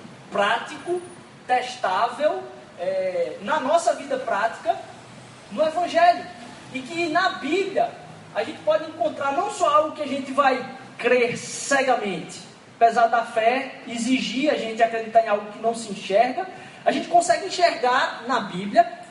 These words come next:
a, na praticidade, mas como a realidade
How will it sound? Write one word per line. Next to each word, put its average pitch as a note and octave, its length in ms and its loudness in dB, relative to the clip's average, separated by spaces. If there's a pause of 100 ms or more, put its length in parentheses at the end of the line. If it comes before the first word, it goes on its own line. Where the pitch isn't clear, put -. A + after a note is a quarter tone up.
a, - 240 -2 (180)
na D#4 300 0
praticidade, E4 880 0
mas B3 180 -4
como E4+ 280 -2
a E4 60 2
realidade D4 840 0